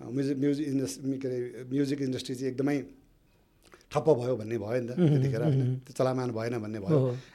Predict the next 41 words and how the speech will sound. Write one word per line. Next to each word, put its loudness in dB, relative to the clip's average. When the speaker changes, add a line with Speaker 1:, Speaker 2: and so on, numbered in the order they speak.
Speaker 1:
आउनासाथ 4
लगातार 0
गीतहरू -4
आइरहेछन्, -2
उहाँको 0
के 4
Speaker 2:
उम्। 4
Speaker 1:
चहल 2
पहल -2
भइरहेको -4
छ, -8
होइन? -2
Speaker 2:
उम्। 2
Speaker 1:
त्यस -6
कारणले 8
गर्दाखेरि 8
उहाँको 6
चाहे 12
त्यो 8
उहाँले, 8
अ, 2
गलत 6
गरे 6
पनि 0
नगरे 4
पनि 0
अदालतले 4
मलाई 0
त 0
सफाइ 0
दिइसकेपछि -2
उहाँलाई -2
गलत 0
भन्न -6
पनि 0
मिल्दैन 4
केही 6
पनि, 4
Speaker 2:
उम्। 4
Speaker 1:
होइन? 2
Speaker 2:
उम्। 0